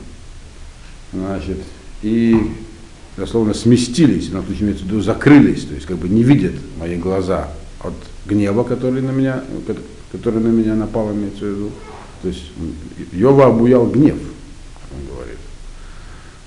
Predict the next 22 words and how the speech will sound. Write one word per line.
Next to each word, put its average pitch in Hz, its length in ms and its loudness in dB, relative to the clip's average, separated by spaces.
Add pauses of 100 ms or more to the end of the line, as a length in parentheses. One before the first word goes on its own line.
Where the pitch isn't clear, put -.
(580)
В 95 200 -4
Яцурай 123 600 6
Кацель 143 400 6
Кулам. 160 500 4 (280)
И 95 260 0
все 123 240 4
органы 123 320 4
целом, 151 460 4 (100)
тела 160 260 6
моего, 85 540 0 (280)
они 95 180 -2
как, 104 160 -4 (600)
стали 123 280 2
как 120 280 -2
тень, 98 320 6
то 73 80 -6
есть - 120 -10
от 73 80 -8
меня 95 240 -2
ничего 110 260 2
не 110 60 6
осталось. 117 580 0